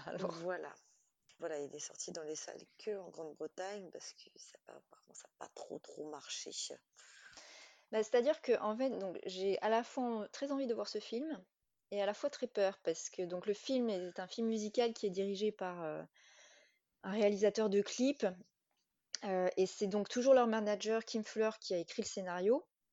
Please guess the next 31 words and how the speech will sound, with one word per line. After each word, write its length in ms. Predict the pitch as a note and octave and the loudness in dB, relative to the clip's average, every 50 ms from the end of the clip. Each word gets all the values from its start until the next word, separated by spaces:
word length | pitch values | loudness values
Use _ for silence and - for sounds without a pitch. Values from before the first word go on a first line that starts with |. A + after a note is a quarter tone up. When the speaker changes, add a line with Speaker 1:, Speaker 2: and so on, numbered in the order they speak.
| _ _ _ - | _ _ _ -4
Speaker 1:
On 120 | C4 D4+ | -4 -2
se 140 | E4+ - D4+ | -2 -2 -4
souvient 420 | C#4+ - - C#4 C4+ C#4 C4+ C4+ C4 | -4 -2 -2 0 2 2 2 2 -2
qu'il 220 | - - A#3 G#3+ | -2 -4 2 4
avait 280 | G#3 G3+ G3 G#3 G#3 G3+ | 4 4 6 4 2 2
été 240 | G3 - - A3 | 2 0 -4 -2
le 100 | G3+ G3+ | -2 -2
manager 360 | F#3+ F#3+ F#3 F#3 F3+ F3 F#3+ F#3+ | -2 -2 -2 -4 -2 0 0 -2
des 100 | F#3+ - | -2 -4
Spice 280 | - - F3 F3 E3+ | -6 -4 -2 -2 -2
Girls 220 | F3+ G#3 C#4 D#4 - | 0 0 0 0 -2
qui, 240 | - - A#3 - - | -6 -12 -12 -8 -2
elles 220 | - B3+ A#3+ A#3+ | 0 0 2 2
aussi, 260 | A#3+ A#3+ - - - A#4 A4+ F4+ - _ _ _ _ _ _ - | 0 -2 -2 0 2 4 4 4 2 _ _ _ _ _ _ -8
ont 140 | - A3 G#3+ | -6 -6 -6
fait 280 | - - - - G#3+ G3+ | -6 -6 -2 0 0 0
un 100 | F#3 F3+ | 0 -2
film. 380 | - - - C4+ D#4 E4+ E4 F4+ G#4+ - | -4 -4 -4 -2 -2 -2 -2 -4 -4 -2
<laughs> 260 | - B3+ G#3 G#3+ B3 B3+ | 0 0 4 6 6 4
Donc, 60 | - | 4
visiblement, 600 | G#3 G#3 A3+ A3+ A3+ A3+ G3+ A3+ A#3+ G#3+ A#3+ C4 | 2 -2 -2 -2 0 0 2 2 2 2 0 0
il 120 | A3+ F#3 | -2 0
n'a 120 | E3+ E3 E3 | 0 -2 -2
pas 180 | - - A#3 | -2 -4 -4
trop 180 | - - - - | -4 -4 0 2
appris 260 | G#3 F#3 - - A#3 | 2 2 2 -2 -8
de 60 | - | -6
ses 240 | - - G#3 G3 F#3+ | -2 0 0 2 2
erreurs 300 | F#3+ F#3+ G#3+ C4 D4 - | 2 2 2 2 0 -2
parce 320 | - G3+ F3+ F3+ - - - - | 0 0 0 0 0 -10 -12 -2
que... 220 | - A3+ A#3 B3+ | 0 2 2 2